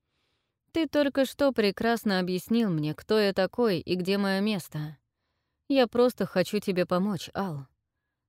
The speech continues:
Могу я называть тебя так, когда мы одни?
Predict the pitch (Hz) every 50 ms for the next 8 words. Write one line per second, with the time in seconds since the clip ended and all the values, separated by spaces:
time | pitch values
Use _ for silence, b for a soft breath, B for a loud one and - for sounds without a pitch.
0 | _ - 269 254 247 285 349 370 302 208 180 175 160 185 180 180 170 - - 175
1 | 165 170 185 - 214 170 - - - - - 170 160 160 170 165 165 165 170 190
2 | 196 196 175 151 139 139